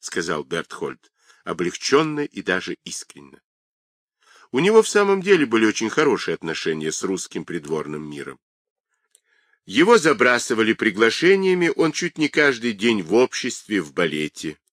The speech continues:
в Михайловском театре встречался с петербургской аристократией.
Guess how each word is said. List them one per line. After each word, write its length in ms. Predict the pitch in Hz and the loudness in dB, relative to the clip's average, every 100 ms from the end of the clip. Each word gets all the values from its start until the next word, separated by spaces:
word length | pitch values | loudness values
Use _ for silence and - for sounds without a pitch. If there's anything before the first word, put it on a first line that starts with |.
| _ - | _ -14
в 120 | 82 | -2
Михайловском 800 | 104 - 107 107 104 - 107 98 | -2 2 4 4 2 -4 -8 -4
театре 520 | 98 110 131 98 80 | 0 0 -2 -6 -8
встречался 720 | - 76 - 95 117 - 110 | -10 -10 -4 -4 -4 -8 -12
с 80 | - | -12
петербургской 840 | 92 - 71 - 101 - - 95 | -12 -8 -10 -8 -12 -10 -6 -6
аристократией. 960 | 85 76 - - - 67 - - - | -6 -10 -10 -12 -12 -16 -16 -20 -20